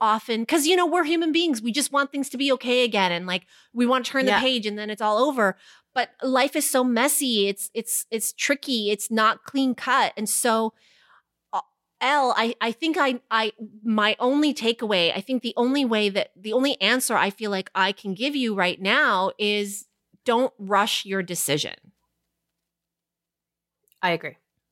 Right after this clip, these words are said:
Speaker 1: Whatever it is,
Speaker 2: Well,
Speaker 1: it,
Speaker 2: because
Speaker 1: it can be ongoing and fluid, either forgiveness or walking away.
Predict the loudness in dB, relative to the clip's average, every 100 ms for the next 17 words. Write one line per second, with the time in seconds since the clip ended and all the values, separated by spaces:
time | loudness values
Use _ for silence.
0 | _ -2 0 2 0 0 2 2 2 0
1 | -2 -4 0 0 2 0 -2 0 2 0
2 | -2 0 0 0 -2 -2 -4 -8 -8 -6
3 | -4 -4 -6 -6 -6 -8 -6 -4 -2 -2
4 | -2 -4 -2 0 2 0 -2 -8 -6 -8